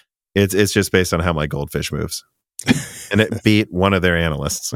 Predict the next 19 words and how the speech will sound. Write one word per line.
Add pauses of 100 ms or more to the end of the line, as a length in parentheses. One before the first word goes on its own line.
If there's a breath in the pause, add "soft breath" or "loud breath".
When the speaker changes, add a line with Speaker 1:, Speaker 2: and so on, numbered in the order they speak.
Speaker 1:
<laughs>
you
know?
So (360 loud breath)
this
is
hard,
<laughs>
you
know,
and
that's
why
they
time
these
things
badly
sometimes.